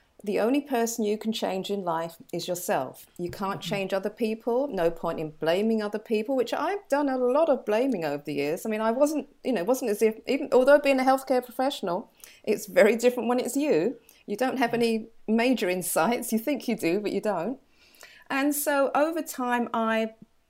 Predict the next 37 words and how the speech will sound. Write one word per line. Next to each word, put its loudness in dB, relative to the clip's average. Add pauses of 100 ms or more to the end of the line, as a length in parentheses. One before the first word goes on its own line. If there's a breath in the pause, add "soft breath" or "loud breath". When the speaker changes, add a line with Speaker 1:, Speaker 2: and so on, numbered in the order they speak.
(300)
Speaker 1:
was -2
thinking, -2
"Now, 4
what 0
can -6
I 2
do? -2
Um, -4
what -4
can -4
I -2
do 0
with -2 (540)
my, 2 (100)
the 8
new 4
version 0
of -6
me?" -6 (720)
So 2
one -2
of -2
the -4
first 0
things -2
I, -2
I -2
did, -4
even -4
when -4
I -4
was -8
still -6
at -2
work, -4
is, -6
um, -2